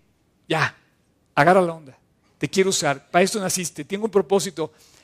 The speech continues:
Me decían a personas que dicen, "Oye, es que yo no valgo nada, estoy deprimido, estoy en mi cuarto. No quiero salir, Dios no me va a usar a mí". Dice, "No, ve, habla". Dice, "Yo voy a estar contigo",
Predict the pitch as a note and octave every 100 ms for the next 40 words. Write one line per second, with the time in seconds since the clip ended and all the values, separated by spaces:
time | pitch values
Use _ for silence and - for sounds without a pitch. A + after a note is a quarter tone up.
0 | _ _ - F#3 F3 G#3+ A3+ G3 F#3 G3
1 | - F3 G3+ G3+ G#3+ G#3+ G3+ A3 - G#3+
2 | G#2+ G#2 G2+ F#2+ G#2 A2 - G2+ G#3+ G3
3 | A3 G#3 - G#3+ G#3+ - - - - _
4 | _ - G3 A#3 A#3+ G3 F#3+ G#3 A3 A3+
5 | A3+ A3 A3+ A3+ G#3+ A3 G#3 G3 G#3 G#3+
6 | A3 A#3+ G3+ - _ _ _ _ _ _
7 | - F#3+ B3 A#3 A#2 - _ _ _ _
8 | _ _ _ _ E3 E3+ D3+ G#3 A3+ A3
9 | - G#3+ G#3+ F3+ G3 F3+ G3